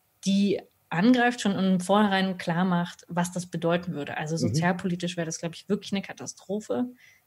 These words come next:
Speaker 1: Klimapolitisch, ähm, würde nicht so viel passieren, wahrscheinlich ein paar Zugeständnisse, ne, die man machen muss an C O zwei Einsparungen und so, damit die Grünen da ihre Basis, äh, mitziehen können. Wahrscheinlich wird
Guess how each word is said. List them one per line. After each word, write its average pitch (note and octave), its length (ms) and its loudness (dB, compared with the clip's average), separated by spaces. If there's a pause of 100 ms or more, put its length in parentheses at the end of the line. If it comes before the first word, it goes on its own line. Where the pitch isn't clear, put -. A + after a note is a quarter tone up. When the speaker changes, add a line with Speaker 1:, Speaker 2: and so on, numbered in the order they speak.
(480)
Speaker 1:
Klimapolitisch, G#3+ 1080 4
ähm, E3 400 -2
würde E3+ 560 2 (540)
nicht G#3 200 6
so F#3 100 0
viel A#3 320 4
passieren, A#3 500 2
wahrscheinlich F3+ 360 0
ein F3+ 80 -2
paar E3+ 160 -6
Zugeständnisse, F#3+ 1120 0
ne, F#3 180 2
die F3+ 80 -2
man E3 180 0
machen E3 260 -4
muss G#3 400 4
an E3 400 -6
C F#3 160 -2
O F3 60 2
zwei F3+ 320 0
Einsparungen F3 640 0
und E3 120 -6
so, F3 240 -2
damit E3+ 300 -2
die E3+ 80 -6
Grünen F3+ 320 2
da E3 300 0 (640)
ihre F3+ 460 0
Basis, A3 680 2
äh, F#3+ 180 4
mitziehen A#3 480 4
können. G#3 460 4
Wahrscheinlich F3+ 560 0
wird F#3 160 -12